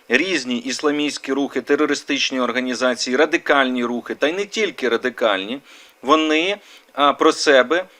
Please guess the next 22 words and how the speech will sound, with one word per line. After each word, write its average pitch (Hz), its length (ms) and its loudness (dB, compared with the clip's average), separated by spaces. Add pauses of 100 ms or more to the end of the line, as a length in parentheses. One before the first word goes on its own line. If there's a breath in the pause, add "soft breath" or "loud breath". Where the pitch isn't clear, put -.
(160)
а, 131 200 2
на 143 140 2
Росії 180 400 -2
дають 165 300 -2
знати. 120 340 0
І 113 60 -8
особливо 170 460 0
це, 170 180 -4
звичайно, 156 460 -2
стосується 143 580 -6
Кавказу, 101 520 0
якого 117 460 -2 (340 loud breath)
в 113 80 -2
Росії 156 480 0
бояться 147 520 0
як 139 260 2
вогню, 151 380 -2
враховуючи 151 600 0
історію 151 640 0 (260 loud breath)
і 175 100 -2
традицію 143 760 2
боротьби, 123 640 0